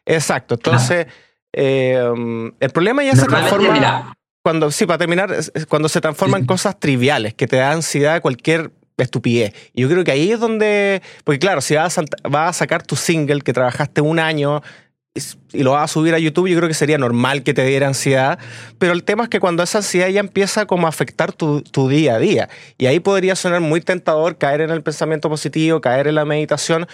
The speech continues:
Speaker 1: pero es paliativo porque puedo relajarme por media hora, pero el problema sigue ahí, digamos, no, no, no, no
Speaker 2: Claro.
Speaker 1: está solucionado.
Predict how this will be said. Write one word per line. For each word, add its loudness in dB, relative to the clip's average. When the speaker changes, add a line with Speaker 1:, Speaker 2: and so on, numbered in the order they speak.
Speaker 1:
pero 2
es 0
paliativo 0
porque 0
puedo 0
relajarme 0
por 0
media 2
hora, 0
pero 0
el -2
problema 0
sigue 0
ahí, 2
digamos, -2
no, -4
no, -6
no, -8
no -12
Speaker 2:
Claro. 0
Speaker 1:
está 0
solucionado. -6